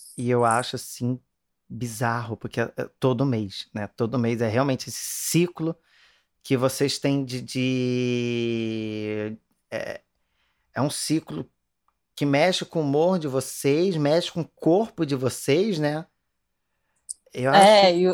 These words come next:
Speaker 2: e o
Speaker 1: louco,
Speaker 2: ciclo, ele
Speaker 1: louco,
Speaker 2: tem vários
Speaker 1: louco,
Speaker 2: momentos.
Speaker 1: louco.
Speaker 2: Tem aquele momento que você fica, tipo assim, meio apático, tipo,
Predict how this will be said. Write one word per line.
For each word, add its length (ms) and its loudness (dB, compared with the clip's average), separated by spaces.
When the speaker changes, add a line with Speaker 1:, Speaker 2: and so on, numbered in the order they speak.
Speaker 2:
e 120 8
o 40 8
Speaker 1:
louco, 140 8
Speaker 2:
ciclo, 260 2
ele 80 4
Speaker 1:
louco, 180 6
Speaker 2:
tem 60 -2
vários 260 8
Speaker 1:
louco, 140 4
Speaker 2:
momentos. 540 0
Speaker 1:
louco. 100 -20
Speaker 2:
Tem 120 6
aquele 180 -2
momento 440 -2
que 80 -4
você 360 0
fica, 240 -6
tipo 200 -8
assim, 320 0
meio 180 10
apático, 720 6
tipo, 600 2